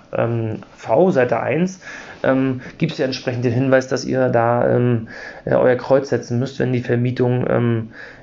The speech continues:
ja, ich sag mal, familiär, würde ich das jetzt mal in Anführungsstrichen setzen, äh, erfolgt. Und, ähm, wenn das Kreuz da gesetzt ist, wird das Finanzamt per se schon genauer hingucken.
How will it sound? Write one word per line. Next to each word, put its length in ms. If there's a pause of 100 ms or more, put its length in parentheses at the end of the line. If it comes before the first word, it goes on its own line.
ja, 300 (340)
ich 80
sag 120
mal, 120
familiär, 680
würde 120
ich 60
das 120
jetzt 120
mal 240
in 160
Anführungsstrichen 680
setzen, 380
äh, 180
erfolgt. 640 (460)
Und, 260
ähm, 400
wenn 180
das 180
Kreuz 280
da 80
gesetzt 280
ist, 120
wird 80
das 100
Finanzamt 460
per 100
se 160
schon 220
genauer 280
hingucken. 600